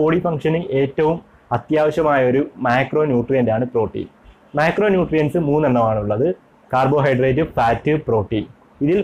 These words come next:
protein നമ്മുടെ muscle, bones, skin, hair, അതുപോലെ തന്നെ tissue repair, ആ, tissue growth, ഇതിനെല്ലാം വളരെ അത്യാവശ്യമാണ്. അതുകൊണ്ട് തന്നെ muscle ബിൽഡിങ്ങിന് വളരെ essential ആയിട്ടുള്ള ഒരു,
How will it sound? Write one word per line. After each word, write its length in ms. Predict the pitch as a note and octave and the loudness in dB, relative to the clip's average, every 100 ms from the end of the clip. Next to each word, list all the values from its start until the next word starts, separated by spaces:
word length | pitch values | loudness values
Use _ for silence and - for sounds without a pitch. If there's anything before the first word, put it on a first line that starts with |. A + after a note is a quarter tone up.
| G3+ | -2
protein 400 | D3+ D3+ D#3+ D#3 D3 | 0 0 0 0 2
നമ്മുടെ 200 | C3 C#3 B2 | 0 0 0
muscle, 300 | A#2 C#3+ C3 C#3+ - B2 | 0 0 0 0 -2 0
bones, 420 | B2 C3 - B2 - - - - | 0 0 -2 -2 -2 -8 -20 -12
skin, 480 | - C3 C3 B2+ C3+ A#2 | -2 0 2 2 0 -2
hair, 300 | B2 B2+ B2 A#2+ - - _ _ | 0 2 2 0 -2 -10 _ _
അതുപോലെ 320 | C3+ D3+ D#3+ D3+ | 0 2 2 2
തന്നെ 160 | C#3 C#3+ D3+ | 0 0 -2
tissue 240 | C3 E3+ D#3 | -2 0 0
repair, 380 | B2 B2+ B2 B2 D#3+ - - _ - | 0 0 2 2 0 -4 -20 _ -2
ആ, 80 | B2+ B2+ A#2+ | 2 2 0
tissue 200 | C#3+ F3 D3+ | -2 0 0
growth, 300 | B2+ B2+ B2+ B2+ | 2 0 0 0
ഇതിനെല്ലാം 440 | C#3+ C#3+ C#3 D3 C#3+ | 2 2 2 0 0
വളരെ 200 | - B2 C#3 | 0 2 0
അത്യാവശ്യമാണ്. 640 | A#2+ C3+ C3 B2+ C3 G2+ F#2 - - - - | -2 0 0 0 -2 -2 -6 -14 -20 -20 -4
അതുകൊണ്ട് 280 | D3 F#3+ G3+ G3 | 0 2 2 2
തന്നെ 180 | D3+ D#3+ - C#3+ | 0 -2 -2 -4
muscle 200 | C#3 E3+ | 0 0
ബിൽഡിങ്ങിന് 400 | F3 D#3+ C#3 C3+ D#3+ B2+ | 2 2 2 2 0 0
വളരെ 260 | B2+ C3+ D#3+ C3 | 0 2 0 -2
essential 420 | - D#3 C#3 F3 B2+ | -2 -2 0 0 0
ആയിട്ടുള്ള 300 | C3 A#2 A#2 | 0 0 0
ഒരു, 80 | B2+ | 0